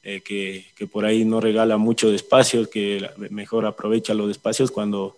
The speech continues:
lo dejan jugar, pero nada, nosotros vamos a, a trabajar muy duro ya pensando en eso. Creo que,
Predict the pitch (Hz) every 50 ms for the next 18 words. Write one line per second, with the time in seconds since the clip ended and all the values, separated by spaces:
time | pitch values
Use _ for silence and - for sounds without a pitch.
0 | _ _ - 107 107 110 113 110 104 107 101 - 139 147 151 - - 117 104 104
1 | 110 147 139 117 104 104 110 107 - 117 - 113 113 113 117 117 117 110 107 104
2 | 101 104 - - - - - 117 117 113 113 113 113 110 117 120 120 117 117 117
3 | 113 117 123 131 143 147 131 117 110 110 - - 107 104 113 107 110 113 120 135
4 | 123 110 110 107 - 117 107 - - 107 104 98 -